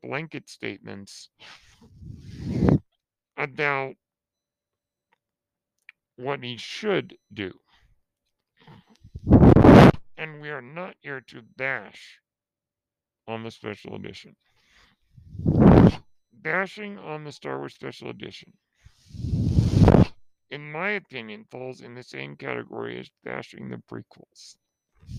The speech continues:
And if I may use a crude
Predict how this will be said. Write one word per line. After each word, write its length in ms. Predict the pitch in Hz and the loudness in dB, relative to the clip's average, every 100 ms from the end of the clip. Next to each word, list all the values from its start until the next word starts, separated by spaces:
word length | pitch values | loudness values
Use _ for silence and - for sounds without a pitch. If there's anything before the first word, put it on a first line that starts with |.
| - 605 - - - - - - - - - _ _ | -16 -18 -18 -10 0 8 10 10 4 -2 -16 _ _
And 280 | 151 165 170 | -6 -6 -6
if 200 | 160 151 | -20 -12
I 120 | 160 | -12
may 160 | 156 147 | -10 -10
use 260 | 175 185 | -10 -10
a 140 | 151 123 - | -10 -14 -18
crude 600 | - 165 156 143 131 | -12 -8 -6 -8 -12